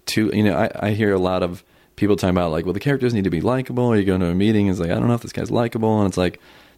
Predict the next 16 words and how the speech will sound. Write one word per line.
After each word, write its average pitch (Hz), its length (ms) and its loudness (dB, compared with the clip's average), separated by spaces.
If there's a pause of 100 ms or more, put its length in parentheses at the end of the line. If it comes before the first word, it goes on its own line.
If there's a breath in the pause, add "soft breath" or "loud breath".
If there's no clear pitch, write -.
not 135 120 2
every, 139 180 0 (160)
every 113 200 0
character 113 340 -2
needs 95 180 2
to 98 60 -8
be 92 100 2
likable 87 460 0
all 82 180 0
the 80 60 -4
time. 87 260 0
I 80 60 -4
mean, 90 220 2
stories 110 440 2
are 87 140 2
about 87 440 0